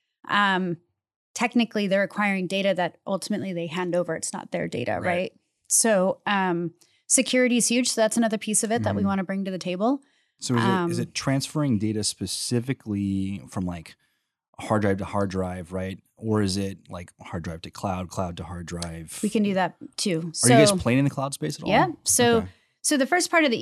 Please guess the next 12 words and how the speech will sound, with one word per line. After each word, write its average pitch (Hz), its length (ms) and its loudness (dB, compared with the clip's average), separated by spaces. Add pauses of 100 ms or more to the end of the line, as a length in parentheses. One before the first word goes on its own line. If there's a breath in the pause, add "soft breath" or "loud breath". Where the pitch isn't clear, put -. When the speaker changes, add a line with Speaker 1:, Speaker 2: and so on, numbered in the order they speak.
(120)
Speaker 1:
ecosystem 202 760 0
of, 180 300 -2
or 185 80 -2
our 175 340 0
live 180 380 -2
ecosystem, 151 640 -4
I - 60 -4
should - 240 -6 (460)
clarify, 151 460 -2 (1300)
field 269 260 4
data 220 260 4
capture 269 600 2